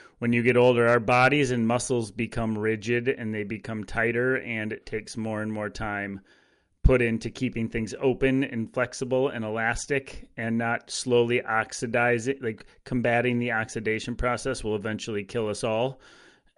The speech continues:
And you're just slowing that down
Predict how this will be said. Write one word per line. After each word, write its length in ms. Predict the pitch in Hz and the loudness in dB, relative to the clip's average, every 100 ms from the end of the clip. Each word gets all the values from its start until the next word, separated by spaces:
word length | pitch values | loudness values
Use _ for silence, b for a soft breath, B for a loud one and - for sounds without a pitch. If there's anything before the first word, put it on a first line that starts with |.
| - | -2
And 240 | 117 107 | -2 -2
you're 100 | 110 | -6
just 420 | 98 123 120 - | -4 -2 -2 -4
slowing 680 | - - - 131 110 110 113 | -6 -6 -4 -4 -2 -2 -2
that 260 | 127 127 135 | -2 -4 -2
down 560 | 143 156 147 113 110 | 0 2 0 -2 -8